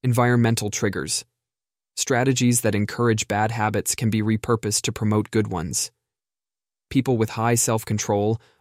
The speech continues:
often structure their lives to avoid cues that might compromise their control.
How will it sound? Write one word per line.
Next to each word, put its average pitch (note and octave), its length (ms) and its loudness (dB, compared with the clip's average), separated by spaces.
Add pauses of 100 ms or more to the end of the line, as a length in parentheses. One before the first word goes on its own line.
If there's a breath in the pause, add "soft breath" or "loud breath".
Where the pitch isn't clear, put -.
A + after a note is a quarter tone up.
often B2 300 0
structure A#2+ 420 0
their G#2 160 2
lives G#2+ 400 0
to A2+ 140 0
avoid A2 360 2
cues G#2+ 440 0
that - 120 -4
might G#2 220 -2
compromise G#2+ 680 0
their G2+ 140 -2
control. G#2+ 600 -2